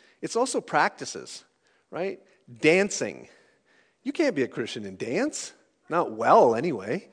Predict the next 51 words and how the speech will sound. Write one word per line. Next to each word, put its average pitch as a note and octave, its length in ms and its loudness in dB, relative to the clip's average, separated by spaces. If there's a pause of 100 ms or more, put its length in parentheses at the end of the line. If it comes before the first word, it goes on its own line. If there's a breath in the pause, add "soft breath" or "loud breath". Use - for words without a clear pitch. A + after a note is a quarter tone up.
(600 soft breath)
right? F3+ 220 -2 (480)
Dating. G3+ 520 12 (160)
No D4+ 520 12
dating. G3+ 580 6
You, G3+ 460 -2 (120)
d-, D3 200 -4
dating B3 320 6
is G3+ 180 0
always F#3+ 480 6
bad. C3+ 380 4 (320 loud breath)
And D3+ 180 4
as D3+ 140 0
real G#3 160 6
Christians, G3 520 0
no. F3+ 260 2
Now, G3+ 200 4
look, B3+ 260 4
you A#3+ 160 6
can E4 200 2
say, B3+ 260 6
"I'm F#3+ 160 2
a G3 60 0
Christian G3+ 340 -4
and, E3 260 -2
and E3 140 -2
I E3+ 80 2
don't F3+ 140 -2
think F#3 140 -4
that D#3+ 120 0
dancing D#3+ 380 -2
is C3 100 -6
good." B2+ 300 -2 (280 loud breath)
And E3+ 160 4
as F3 180 6
a F3+ 40 -2
Christian, G#3 400 -2 (240 loud breath)
I D#3+ 80 2
don't F#3+ 140 4
think G3 140 2
that E3 140 2
dating D#3+ 300 2
is D3+ 140 -2
a C#3 60 0
ha-, C3+ 200 -2
is C#3 140 -2
a, C3+ 140 -2
is D3 120 -4
a D3+ 60 -2
positive C#3 440 0
practice, A#2+ 440 0
because - 160 -8